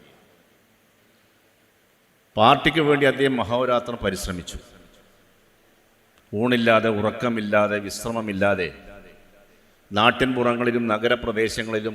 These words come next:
മുസ്ലിം ലീഗ് പ്രസ്ഥാനത്തിനും ദളിത് ലീഗിൻ്റെ, ദളിത് ലീഗിൻ്റെ ഫൗണ്ടറാണല്ലോ ഇപ്പോൾ യു സി ഇവിടെ ഇരിക്കുന്നുണ്ട്.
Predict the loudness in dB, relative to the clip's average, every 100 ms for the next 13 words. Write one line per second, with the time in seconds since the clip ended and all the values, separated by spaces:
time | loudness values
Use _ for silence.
0 | -8 -4 -2 0 0 -2 -2 -4 -2 0
1 | -2 -6 -8 0 2 4 2 0 0 -2
2 | -6 -10 -16 -20 -20 -20 -20 -20 _ _
3 | _ -2 2 4 6 4 4 2 2 2
4 | 4 2 4 2 0 -2 -4 -14 -18 -14
5 | 0 2 4 4 4 4 6 4 2 -2
6 | -4